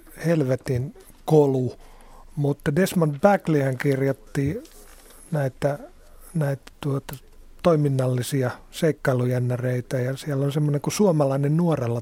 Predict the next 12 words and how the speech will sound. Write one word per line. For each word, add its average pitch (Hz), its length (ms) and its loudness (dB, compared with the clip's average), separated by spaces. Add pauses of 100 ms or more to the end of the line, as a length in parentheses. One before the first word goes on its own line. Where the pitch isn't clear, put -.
tanssi, - 600 -8 (680)
joka 131 220 -2
käytännössä 143 520 0
tapahtuu 143 540 -4
kokonaan 131 640 -2
täällä, 120 520 -2
ja, 117 220 -8 (840)
ja 131 160 -2
siellä 151 540 -2 (840)
noihin, 156 580 0
noihin 156 300 0
kansallispuistoihin 151 1160 0